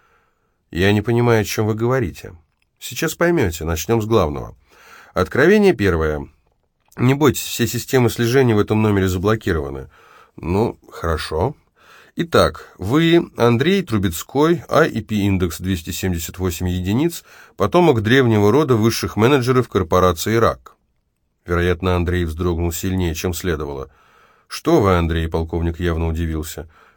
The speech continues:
«Происхождение от высших менеджеров древних корпораций сейчас не является преступлением, по крайней мере, на Земле Первой. Я сам по материнской линии связан с родом президентов корпорации Вимпелком,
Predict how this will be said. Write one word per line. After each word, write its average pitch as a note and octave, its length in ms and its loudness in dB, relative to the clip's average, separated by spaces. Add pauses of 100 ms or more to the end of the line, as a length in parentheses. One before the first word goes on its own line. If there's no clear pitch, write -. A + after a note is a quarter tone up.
«Происхождение D#3 800 2
от C#3 80 0
высших D3+ 340 -4
менеджеров C3 520 2
древних B2+ 380 0
корпораций A#2+ 640 2
сейчас G2+ 420 -2
не G#2+ 140 2
является G#2+ 460 2
преступлением, G#2 760 -2
по E2+ 120 -4
крайней F2 340 0
мере, F2 200 0
на F2 120 0
Земле F#2 320 -2
Первой. D2 460 -4 (840)
Я D3+ 300 4
сам F#3 320 4
по - 100 0
материнской A2 640 2
линии C3 320 2
связан A2 600 2
с - 120 -4
родом A2 320 2
президентов G2 640 -2
корпорации G2 640 0
Вимпелком, G2+ 720 0